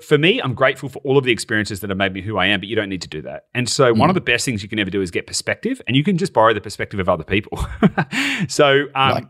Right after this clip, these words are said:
Speaker 2: what you've just shared.
Speaker 1: Yeah, or read books, right? Because guess what?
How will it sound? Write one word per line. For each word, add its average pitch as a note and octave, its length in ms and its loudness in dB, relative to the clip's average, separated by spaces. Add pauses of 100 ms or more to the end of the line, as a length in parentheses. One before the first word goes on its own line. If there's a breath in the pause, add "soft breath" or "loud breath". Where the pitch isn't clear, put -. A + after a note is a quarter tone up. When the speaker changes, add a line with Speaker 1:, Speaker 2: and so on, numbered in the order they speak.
Speaker 2:
what - 180 -8
you've F2 140 -4
just - 180 -6
shared. - 300 -8 (320)
Speaker 1:
Yeah, F3 420 6
or F#3+ 460 4
read G3+ 200 -8
books, - 500 0 (380)
right? C3+ 240 0
Because D#3 280 -6
guess D#3 400 0
what? B2 340 -4